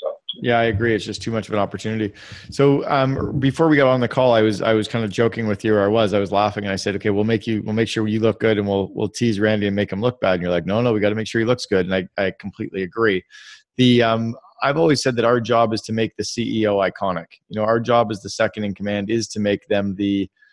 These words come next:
Speaker 2: the Howard Schultz or the Ray Kroc or the, um, you know, the whomever, right? So Steve Jobs. So how, what do you do uh, systemically that would make Randy kind of the iconic leader?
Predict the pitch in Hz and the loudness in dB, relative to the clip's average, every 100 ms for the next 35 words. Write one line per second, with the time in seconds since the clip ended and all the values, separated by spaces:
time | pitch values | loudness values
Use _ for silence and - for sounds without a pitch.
0 | _ _ - 107 107 104 104 101 - 110 | _ _ -6 -4 -2 0 0 -2 -2 0
1 | 98 98 - 98 98 95 101 95 - 98 | 0 -2 -4 -4 -2 0 0 -2 0 2
2 | 98 95 - 98 95 95 - _ - _ | 2 -2 -4 -2 -2 -4 -8 _ -20 _
3 | - 98 87 95 98 101 92 95 101 113 | -6 -2 0 -2 -4 -8 -8 -8 -4 -2
4 | 98 92 101 104 - 117 113 104 - 110 | -2 -2 -2 -2 -2 2 2 0 -2 -4
5 | 95 107 104 98 123 110 143 170 - 131 | 0 2 2 0 -4 0 2 2 0 -2
6 | 160 - 175 135 139 117 123 117 113 110 | -2 -2 0 4 4 4 6 6 6 2
7 | _ _ _ _ _ _ _ - 107 107 | _ _ _ _ _ _ _ -4 -2 0
8 | - - - 127 123 123 - 110 104 107 | -4 -6 -2 0 0 -2 0 0 2 0
9 | 117 110 107 113 - 107 113 110 107 110 | 0 0 0 0 0 0 2 2 0 0
10 | 98 107 107 104 98 107 98 95 - 110 | -2 -4 -2 -2 0 2 2 0 -4 0
11 | 104 95 95 117 107 98 98 | -2 -4 -2 2 2 2 0